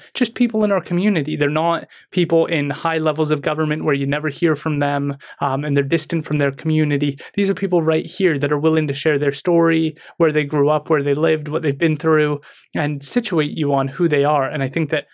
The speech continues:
hopefully that's what the direction we go in, because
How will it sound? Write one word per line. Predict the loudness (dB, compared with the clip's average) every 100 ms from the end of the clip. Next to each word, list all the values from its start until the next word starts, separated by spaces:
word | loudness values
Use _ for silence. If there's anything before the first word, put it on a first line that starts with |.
| _ -4
hopefully | -4 0 0 2 2
that's | 0 -4 -8
what | -8 -2 -2 -2 -12 -20 _ _
the | -2
direction | -2 -2 -2 -4 -4
we | -2
go | 0 0
in, | 0 -2
because | -4 -4 -6